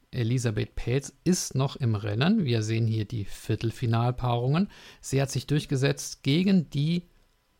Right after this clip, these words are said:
Weltmeisterin, ja, gegen die Weltmeisterin Zhu Wenjun aus China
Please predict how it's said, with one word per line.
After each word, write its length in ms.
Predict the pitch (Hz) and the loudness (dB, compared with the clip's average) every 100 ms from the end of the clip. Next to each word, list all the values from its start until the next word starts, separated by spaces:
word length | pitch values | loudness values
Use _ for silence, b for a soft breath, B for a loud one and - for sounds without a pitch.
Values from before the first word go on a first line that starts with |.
| - | -8
Weltmeisterin, 920 | 117 208 285 302 180 - 123 110 107 110 | -2 -2 -2 0 0 0 -2 -2 -4 -6
ja, 300 | 156 240 131 | -4 -2 -2
gegen 160 | 135 143 | 0 2
die 80 | 139 | 2
Weltmeisterin 680 | 165 233 156 - 123 113 | 2 2 0 0 -2 -2
Zhu 300 | 104 139 175 | -2 -2 0
Wenjun 520 | 147 135 120 156 233 - | 2 2 4 2 2 0
aus 260 | 131 123 - | -2 -2 -6
China 560 | - - 123 190 269 | -10 -2 2 2 0